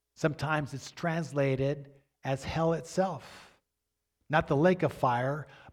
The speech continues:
but the realm of departed spirits. He's also the Lord of many other fallen angelic beings.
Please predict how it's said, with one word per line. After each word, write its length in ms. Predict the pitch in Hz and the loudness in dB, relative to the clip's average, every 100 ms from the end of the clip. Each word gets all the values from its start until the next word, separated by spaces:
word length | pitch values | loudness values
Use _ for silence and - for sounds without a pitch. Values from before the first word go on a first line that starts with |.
| - | -4
but 160 | 139 | -2
the 80 | 139 | -2
realm 480 | 117 143 156 175 160 | -2 2 2 2 0
of 160 | 117 - | -2 -6
departed 920 | 101 - - 147 156 156 151 147 131 - _ | -10 -8 -6 -2 0 0 0 -2 -10 -18 _
spirits. 1000 | - - 143 131 107 - - - - _ _ _ _ _ _ _ _ _ _ _ _ | -16 -4 0 0 -2 -10 -18 -18 -20 _ _ _ _ _ _ _ _ _ _ _ _
He's 180 | - 151 | -6 2
also 380 | 190 247 247 185 | 4 4 4 4
the 120 | 160 | 4
Lord 280 | 151 175 180 | 4 6 4
of 160 | - 170 | 2 -2
many 320 | 180 180 175 | -2 -2 0
other 340 | 180 180 170 - | 2 2 0 -8
fallen 680 | - - - 185 185 175 175 | -20 -4 4 6 6 4 0
angelic 640 | 170 160 175 165 170 131 | -2 -2 2 2 2 0
beings. 880 | 180 254 226 110 98 95 - - - | 0 2 0 -4 -10 -18 -20 -20 -20